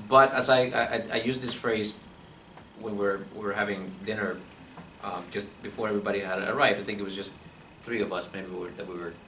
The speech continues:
um, talking that I'm a product of the New York City public school system. I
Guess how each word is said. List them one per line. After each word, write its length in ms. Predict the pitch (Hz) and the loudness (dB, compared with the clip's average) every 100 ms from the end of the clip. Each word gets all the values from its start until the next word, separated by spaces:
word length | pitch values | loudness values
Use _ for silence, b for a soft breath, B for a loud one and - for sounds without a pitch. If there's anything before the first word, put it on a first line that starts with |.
| - | -8
um, 340 | 92 82 80 - 294 - - - - - - - - - - | -8 -6 -10 -8 -8 -10 -16 -20 -20 -20 -20 -20 -20 -20 -6
talking 380 | 131 127 117 101 | -4 -2 -4 0
that 260 | 101 - - - - | 0 0 -10 -16 -8
I'm 300 | - 143 143 | 2 4 4
a 40 | |
product 420 | 131 135 131 123 | 6 8 8 6
of 80 | 110 | -2
the 60 | 110 | -4
New 180 | 117 113 | 0 0
York 180 | 107 | 2
City 200 | - 104 | 0 0
public 300 | 104 107 104 | 0 0 0
school 260 | 101 - 95 | -4 -4 -4
system. 380 | 107 - 131 | -4 -4 -4
I 120 | 120 | -2